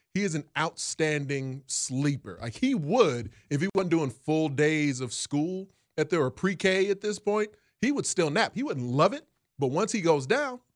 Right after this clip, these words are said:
he's pretty much down. So we, we've been really fortunate with that aspect of it. My, my biggest thing with my son is that he's got, he's got too much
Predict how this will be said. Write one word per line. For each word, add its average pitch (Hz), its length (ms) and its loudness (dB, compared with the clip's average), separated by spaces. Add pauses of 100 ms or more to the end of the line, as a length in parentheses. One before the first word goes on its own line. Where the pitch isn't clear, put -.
(160)
he's 269 140 -8
pretty 226 180 -2
much 151 180 -4
down. 131 320 2
So 143 120 -4
we, 165 120 -2
we've 196 300 -6
been 143 320 0
really 170 300 -2
fortunate 151 420 -2
with 131 220 -8
that 147 260 4
aspect 127 540 -2
of 98 140 -10
it. 95 40 -12
My, 202 240 2 (400)
my 180 180 6
biggest 160 360 2
thing 147 160 2
with 123 80 -4
my 120 100 -6
son 135 380 0
is 107 140 -8
that 120 140 -6
he's 131 240 -8
got, 139 520 2 (720)
he's 156 140 0
got 160 280 2
too 214 260 -2
much 175 400 0